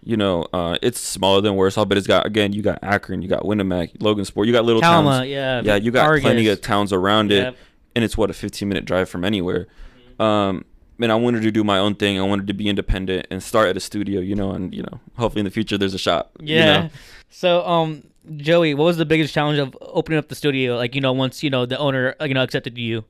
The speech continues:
Speaker 1: Um,
Speaker 2: in
Speaker 1: the
Speaker 2: this place.
Speaker 1: biggest challenge, uh,
Speaker 2: Or, yeah.
Speaker 1: I don't wanna say it wasn't challenging, but, 'cause it was.
Speaker 2: Or what was, like, the process, I guess, you know what I'm saying? Like, you know, is it, like, you had to pay monthly for this, like, studio?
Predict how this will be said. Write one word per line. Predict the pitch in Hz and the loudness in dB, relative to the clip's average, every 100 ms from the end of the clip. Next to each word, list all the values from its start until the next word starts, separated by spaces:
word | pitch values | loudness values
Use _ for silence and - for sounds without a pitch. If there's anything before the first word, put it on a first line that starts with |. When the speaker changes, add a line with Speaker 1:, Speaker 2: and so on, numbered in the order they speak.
| _ _ - | _ _ -2
Speaker 1:
Um, | 127 117 | 0 2
Speaker 2:
in | 107 | 0
Speaker 1:
the | |
Speaker 2:
this | 123 | -4
place. | - 131 120 - - | -6 -6 -6 -8 -12
Speaker 1:
biggest | - 135 135 - - | -10 -4 -4 -4 -8
challenge, | - 95 107 123 127 120 104 | -8 -2 0 2 0 -2 -4
uh, | 92 - - - | -4 -6 -8 -8
Speaker 2:
Or, | 160 143 | -4 -2
yeah. | 135 135 113 - _ | 0 -2 -2 -8 _
Speaker 1:
I | - 110 | 0 2
don't | 139 | 2
wanna | 117 | 0
say | 101 101 | 2 2
it | 98 | 2
wasn't | 101 85 - | 0 -2 -6
challenging, | - 85 87 73 73 | -8 -6 -6 -8 -8
but, | - - | -8 -6
'cause | 120 101 | -4 -2
it | 78 | 2
was. | 101 92 90 - - | 4 4 2 -2 -4
Speaker 2:
Or | 165 | 0
what | 170 | 4
was, | 220 | 4
like, | 202 | 2
the | 170 | -2
process, | - 139 - 139 | 0 -2 -2 -6
I | 117 | -4
guess, | 120 117 | -2 -2
you | 131 | -2
know | |
what | 127 | -2
I'm | 123 | -2
saying? | 135 131 127 | -4 -4 -6
Like, | 135 120 | -6 -4
you | 127 | -6
know, | 123 | -6
is | 120 123 127 | -6 -6 -4
it, | |
like, | 127 120 - - | -2 -4 -6 -6
you | |
had | 135 | -6
to | - 131 | -4 -6
pay | 123 135 | -4 -4
monthly | 131 131 131 139 127 | -2 -6 -6 -8 -10
for | 135 | -10
this, | 120 113 - - | -14 -16 -18 -12
like, | 131 | -10
studio? | - 135 131 127 131 | -8 -6 0 2 0